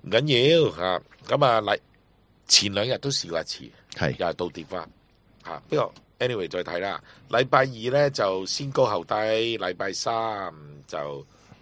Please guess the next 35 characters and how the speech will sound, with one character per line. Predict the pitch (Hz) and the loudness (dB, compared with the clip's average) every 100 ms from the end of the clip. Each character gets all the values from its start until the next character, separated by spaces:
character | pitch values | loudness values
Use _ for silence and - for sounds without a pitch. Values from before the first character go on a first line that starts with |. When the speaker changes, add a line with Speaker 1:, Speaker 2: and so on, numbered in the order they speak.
| - | 0
Speaker 1:
都 | 143 135 127 98 | 2 2 0 -4
係 | 82 | -6
先 | 78 - - 120 110 107 104 | -6 -6 -6 -8 -12 -14 -14
高 | - 107 95 | -6 -4 -4
後 | 87 78 65 65 - | -8 -8 -10 -14 -8
低， | 80 78 82 85 92 92 80 - - - - | -4 -2 -2 -4 -4 -6 -8 -12 -20 -20 -12
禮 | - 92 101 - | -6 -6 -6 -4
拜 | 95 98 | -4 -4
四 | - - - 95 95 | -8 -8 -6 -4 -6
就， | - 87 80 78 - _ _ _ _ _ _ - | -6 -6 -4 -8 -12 _ _ _ _ _ _ -12
誒， | 78 82 78 73 73 - 87 101 | -6 -6 -6 -6 -8 -8 -2 0
可 | 151 | -2
以 | 123 101 | -4 -12
停， | - 82 69 - | -14 -14 -14 -6
誒， | 87 82 78 | -4 -4 -4
彈 | - 76 | -6 -4
一 | 98 | -4
彈， | 113 78 69 71 - | -6 -6 -6 -8 -8
禮 | 87 - - | -8 -8 -6
拜 | 95 98 - | -6 -6 -12
五 | 78 87 113 | -20 -12 -6
呢， | 135 120 - | -6 -6 -10
就 | - 71 62 65 60 | -6 -6 -6 -10 -10
係 | 78 73 62 | -8 -8 -8
先， | - - 117 101 80 80 73 69 _ _ _ _ _ _ | -8 -6 -8 -10 -12 -18 -20 -20 _ _ _ _ _ _
先 | - - 135 | -12 -6 -2
低 | 117 107 | 0 0
後 | 76 | -2
高。 | 65 98 - _ _ _ 92 | -2 -2 -2 _ _ _ -6
Speaker 2:
好。 | 90 | 0
Speaker 1:
啊， | - - _ - | 0 -2 _ -2
即 | - | 6
係 | 131 95 - - | 8 6 0 -14
其 | - | -4
實 | 101 | 2